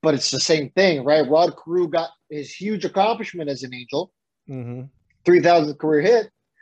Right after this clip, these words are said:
Speaker 2: Mm-hmm.
Speaker 1: But, I mean, s-, s-, you know, Steve Garvey got in for basically one home run.
Speaker 2: That
Speaker 1: Is
Speaker 2: is
Speaker 1: that the
Speaker 2: true.
Speaker 1: reason why Carew got in? Because of three thousand hits? And if that's the reason, does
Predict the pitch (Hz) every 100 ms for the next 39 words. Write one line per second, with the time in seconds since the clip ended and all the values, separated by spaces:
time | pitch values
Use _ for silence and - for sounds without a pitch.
0 | 123 113 113 110 _ - 165 151 _ _
1 | _ 165 151 143 - _ - - _ _
2 | - 143 143 233 190 220 240 185 180 175
3 | 170 151 185 180 156 165 160 190 175 165
4 | 190 175 160 _ _ _ _ _ - _
5 | - 147 180 190 165 190 - 190 175 202
6 | 190 170 156 190 - 214 240 226 254 247
7 | 285 320 254 196 175 160 190 196 196 185
8 | 175 175 165 240 - 170 170 190 214 -
9 | 185 214 269 185 185 _ _ _ _ _
10 | _ _ _ 160 147